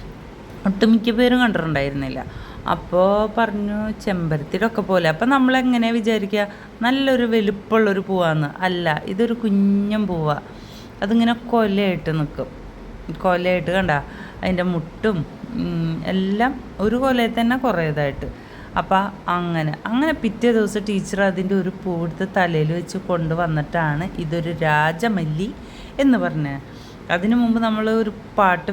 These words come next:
ഫേമസ്, ഒരു രാജമല്ലി, ഏഹ്, വിടരുന്ന പോലെ എന്നൊക്കെ പറഞ്ഞിട്ടൊരു ഫേമസ് പാട്ടുണ്ട്. അപ്പോഴാണിത്. ഇതെന്ന് വെച്ചാൽ റോസും മജന്തയും വൈറ്റും ഓഫ് വൈറ്റും കൂടി കലർന്നതാണ്. പിന്നെ ഇത് കോമൺ ആയിട്ട് എല്ലായിടത്തും കാണുന്ന ഒരു സാധനമാണ്,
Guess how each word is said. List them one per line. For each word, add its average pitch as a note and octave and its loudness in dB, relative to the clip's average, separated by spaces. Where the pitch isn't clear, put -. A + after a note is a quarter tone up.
ഫേമസ്, F#3 0
ഒരു E3+ -8
രാജമല്ലി, F#3 -2
ഏഹ്, F3+ -4
വിടരുന്ന F3 0
പോലെ F3 2
എന്നൊക്കെ F3 -4
പറഞ്ഞിട്ടൊരു F#3 0
ഫേമസ് F3+ 0
പാട്ടുണ്ട്. D#3 2
അപ്പോഴാണിത്. E3+ 0
ഇതെന്ന് B3+ 0
വെച്ചാൽ G#3+ 0
റോസും F3 -2
മജന്തയും E3+ 2
വൈറ്റും D#3+ -2
ഓഫ് F3+ 0
വൈറ്റും F#3 0
കൂടി E3 -4
കലർന്നതാണ്. C#3+ 0
പിന്നെ G#3 4
ഇത് G3 0
കോമൺ E3 2
ആയിട്ട് F3+ 0
എല്ലായിടത്തും B3 2
കാണുന്ന G3 2
ഒരു G3 -4
സാധനമാണ്, F3 0